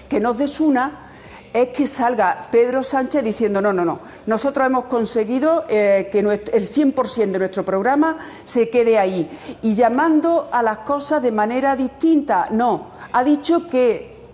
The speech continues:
esta era una cuestión que Ciudadanos ponía sobre la mesa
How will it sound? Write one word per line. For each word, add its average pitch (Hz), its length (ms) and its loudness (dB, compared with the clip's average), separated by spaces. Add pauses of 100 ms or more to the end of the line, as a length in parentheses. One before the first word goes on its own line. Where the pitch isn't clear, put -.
(340)
esta 294 380 0
era 240 100 2
una 220 180 0
cuestión 294 580 0
que 196 300 -2
Ciudadanos 208 600 0
ponía 190 380 -4
sobre 185 260 -4
la 269 100 0
mesa 226 380 -6